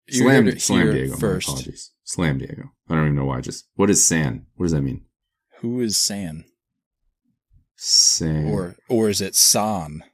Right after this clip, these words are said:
Speaker 2: San Diego.
Speaker 1: Is it San Diego?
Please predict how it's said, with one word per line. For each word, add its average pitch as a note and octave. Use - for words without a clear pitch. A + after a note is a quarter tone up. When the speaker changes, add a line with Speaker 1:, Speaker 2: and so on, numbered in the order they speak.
Speaker 2:
San G2+
Diego. D#2+
Speaker 1:
Is A#2
it A#2
San A2
Diego? D3+